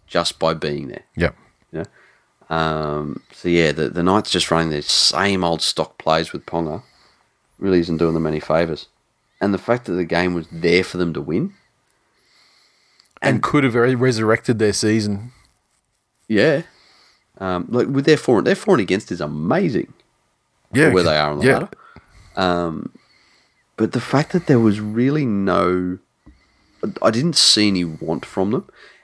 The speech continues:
Speaker 1: And it might have been that they were that fucking exhausted that they just physically couldn't.
Speaker 2: Yeah.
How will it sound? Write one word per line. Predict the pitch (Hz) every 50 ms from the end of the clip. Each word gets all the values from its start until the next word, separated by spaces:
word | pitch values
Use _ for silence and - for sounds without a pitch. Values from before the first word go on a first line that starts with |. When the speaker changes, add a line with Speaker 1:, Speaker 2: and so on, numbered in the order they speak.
| _ _ -
Speaker 1:
And | 123 131
it | 123 101
might | 117 120 120 110
have | 95
been | 90 95 92
that | 92 85
they | - 87
were | 85 85
that | 90 87 -
fucking | - - 87 - - 92
exhausted | 85 82 - 85 80 - - 92 80
that | 90 80
they | 78 87 82
just | 78 82 -
physically | - - 82 78 - - 78
couldn't. | - - - 62 - - - _ _ _ _ _ _ - -
Speaker 2:
Yeah. | - -